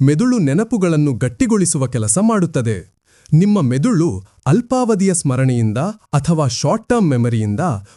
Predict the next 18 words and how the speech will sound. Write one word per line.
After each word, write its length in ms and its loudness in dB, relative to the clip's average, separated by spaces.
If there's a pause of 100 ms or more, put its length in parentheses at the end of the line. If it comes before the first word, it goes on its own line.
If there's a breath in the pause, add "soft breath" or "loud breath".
ಮಾಹಿತಿಯನ್ನು 680 0
ತೆಗೆದುಕೊಳ್ಳುತ್ತದೆ 1160 -2
ಮತ್ತು 260 0
ಅದನ್ನು 480 0
ದೀರ್ಘಾವಧಿಯ 640 0
ಸಂಗ್ರಹಣೆಗೆ 680 0
ಸಾಗಿಸುತ್ತದೆ. 960 -2 (340 soft breath)
ನೀವು 340 2
ರಾತ್ರಿಯಿಡೀ 600 0
ಓದುತ್ತಾ 720 -2
ನಿದ್ದೆ 300 0
ಮಾಡದಿದ್ದರೆ 1040 -2
ಮುಂದಿನ 360 2
ಒಂದು 400 0
ಗಂಟೆಯವರೆಗೆ 1040 -2
ನೀವು 260 2
ವಿಷಯಗಳನ್ನು 720 0
ನೆನಪಿಸಿಕೊಳ್ಳಬಹುದು, 1160 0